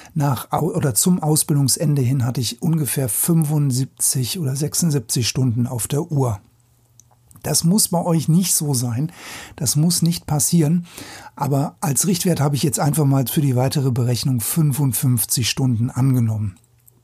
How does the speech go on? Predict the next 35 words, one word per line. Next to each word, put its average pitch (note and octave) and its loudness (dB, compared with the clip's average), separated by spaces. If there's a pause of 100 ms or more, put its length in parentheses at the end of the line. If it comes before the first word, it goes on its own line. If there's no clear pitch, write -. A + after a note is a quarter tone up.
(220)
Also C#3+ -2
wir D#3 2
gehen F3 4
von F3 0
fünfundfünfzig F3 0
Stunden C#3 -2
aus. D#3+ 0 (560)
Ich F#3+ 0
habe F#3+ 0
auf F3 0
einer D#3+ 0
Katana D#3 2
D C#3 0
A B2 -4
zwanzig E3+ 2
gelernt G3 0 (160)
und C#3 -4
dieses D3 0
Flugzeug C#3+ -2 (420)
ist - 0 (180)
wirklich D3 -2 (220)
sehr C3 2
kostengünstig. C3+ 0
Das C3+ 0
hat D3+ 0
die D#3+ 2
Stunde, E3+ 2
in E3 -2
der C#3 0
Flugstunde D3 -2
hat B2+ -4
das B2 -2
fünfundsiebzig C#3+ -2
Euro D3 0
gekostet. D#3 0